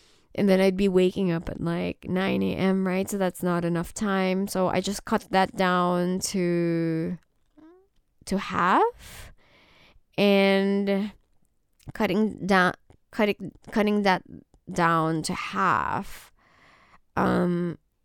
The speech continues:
ultimately gave me a little bit more time to sleep and recover. So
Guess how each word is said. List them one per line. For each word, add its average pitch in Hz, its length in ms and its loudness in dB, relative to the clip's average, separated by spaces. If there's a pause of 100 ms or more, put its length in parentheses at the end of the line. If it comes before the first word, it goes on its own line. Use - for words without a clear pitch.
ultimately 202 540 0
gave 190 260 2
me 196 120 0
a 185 60 2
little 185 160 2
bit 175 140 -4
more 170 220 -4
time 170 500 -6
to - 140 -12
sleep 170 400 -6
and 143 140 -4
recover. 165 720 -6 (1040)
So 185 840 -2